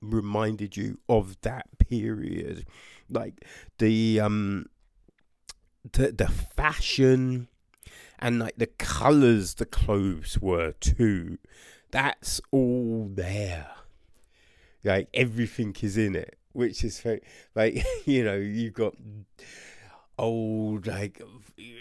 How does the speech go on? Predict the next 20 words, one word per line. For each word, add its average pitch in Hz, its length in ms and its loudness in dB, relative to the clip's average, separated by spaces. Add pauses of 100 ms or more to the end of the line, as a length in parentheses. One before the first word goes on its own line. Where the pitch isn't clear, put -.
(160)
like, 131 380 -16
the 147 100 4
way 127 280 2
the 113 100 0
computer 117 600 2
game 107 340 0
shops - 540 -6
used 98 300 -6
to 92 60 -6
be 87 640 -4
and, - 260 -16
and, 117 300 -10
and, 92 240 -14
and 117 220 -10
all 113 280 -2
of 104 140 -4
this 120 220 -2
kind 98 340 -4
of 90 80 -6
stuff. - 540 -12